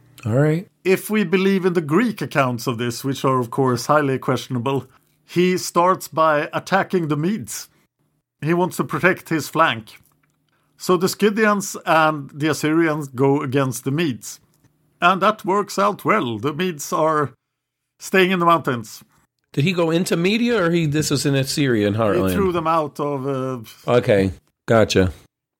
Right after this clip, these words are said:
Speaker 2: Uh, that's how I interpret it. The
Speaker 1: Yeah, yeah,
Speaker 2: sources
Speaker 1: I would
Speaker 2: are
Speaker 1: think so.
Speaker 2: not very good.
Speaker 1: I know, it's, like, one line. You're lucky if you got that.
Speaker 2: <laughs> Yes. There is a city called Anat to the south from where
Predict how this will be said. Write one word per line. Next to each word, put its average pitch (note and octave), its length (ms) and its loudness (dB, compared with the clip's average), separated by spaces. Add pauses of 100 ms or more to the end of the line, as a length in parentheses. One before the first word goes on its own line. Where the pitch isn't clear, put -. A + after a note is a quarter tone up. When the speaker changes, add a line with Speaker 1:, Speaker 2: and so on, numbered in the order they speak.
(140)
Speaker 2:
Uh, D#3+ 320 -2
that's E3+ 300 0
how D3+ 200 4
I D#3 200 6
interpret B2+ 480 -4
it. A#2+ 120 -6
The - 160 -4
Speaker 1:
Yeah, C3 240 2
yeah, G#2 180 2
Speaker 2:
sources F#2 120 2
Speaker 1:
I G2+ 60 2
would G#2+ 160 4
Speaker 2:
are - 40 -2
Speaker 1:
think F#2+ 180 0
so. F#2+ 260 -4 (580)
Speaker 2:
not F#3 400 -2
very F3 220 2
good. C#3+ 260 2 (460)
Speaker 1:
I A#2+ 80 2
know, A2 120 4
it's, F#2+ 120 -2
like, G2+ 120 2
one G#2+ 220 2
line. F#2 500 2
You're G2+ 140 -2
lucky G#2 280 0
if F#2 100 -4
you F2+ 60 -8
got - 180 -4
that. A#2 440 -4
Speaker 2:
<laughs> - 60 -20
Yes. D#3+ 500 -6 (1000)
There F3 220 0
is F#3+ 420 -2
a E3+ 100 0
city E3+ 340 -2
called D#3+ 380 -2
Anat D3+ 640 0
to E3+ 100 0
the C#3+ 120 -2
south C3+ 380 0
from - 440 -2
where B2+ 520 0